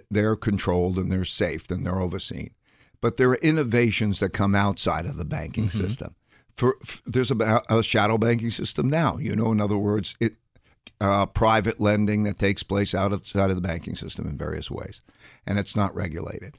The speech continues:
Speaker 1: And there's an incentive to go outside the ba-, ra-, banking system because the banking system being regulated and being controlled can't make as much money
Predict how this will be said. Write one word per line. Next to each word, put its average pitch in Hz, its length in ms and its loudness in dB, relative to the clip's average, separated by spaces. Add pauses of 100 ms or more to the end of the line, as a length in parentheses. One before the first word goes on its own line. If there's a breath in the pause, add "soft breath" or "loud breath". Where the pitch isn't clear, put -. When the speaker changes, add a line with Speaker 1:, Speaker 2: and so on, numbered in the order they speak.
(240 soft breath)
Speaker 1:
And 127 140 2
there's 143 160 2
an 135 100 2
incentive 151 540 2
to 104 80 0
go 90 180 2
outside 85 400 -2
the 82 60 -4
ba-, 78 220 -6
ra-, 147 220 -2
banking 87 420 -4
system 117 380 -4
because 113 320 0
the - 80 -6
banking 113 380 0
system 104 380 -4
being 95 260 0
regulated 95 760 0 (280 loud breath)
and 95 100 -2
being 98 180 2
controlled 120 600 0
can't 113 360 -2
make 101 200 -6
as 85 140 -8
much 90 280 -8
money 95 440 -2